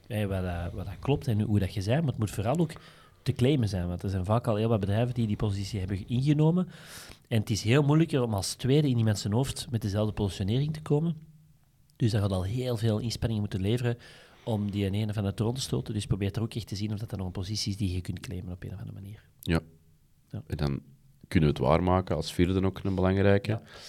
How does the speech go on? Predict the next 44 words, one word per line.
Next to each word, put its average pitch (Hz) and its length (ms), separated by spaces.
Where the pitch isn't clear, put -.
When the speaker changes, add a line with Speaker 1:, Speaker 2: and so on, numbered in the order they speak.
Speaker 2:
Ehm, 69 380
hangt 78 180
een 71 100
beetje 82 200
samen 82 360
met - 140
is 80 180
it - 100
true, 95 240
maar 90 140
is 78 100
er 78 120
meer 78 180
een 78 80
verlengstuk 78 540
van? 92 280
Speaker 1:
Ja. 101 200
Speaker 2:
Eh, 71 200
hebben 80 220
we 80 100
intern 82 380
de 85 80
nodige 82 300
capaciteiten, 85 880
hebben 76 220
we 69 60
de 73 60
nodige 76 320
tijd 85 260
en 76 100
middelen, 90 420
eh, 69 300
om 82 160
effectief 80 440
onze 78 200
belofte 73 380
dat 87 100
we 80 60
hier 80 100
naar 73 120
de 71 60
markt 80 220
toe - 140
uitspreken, 82 640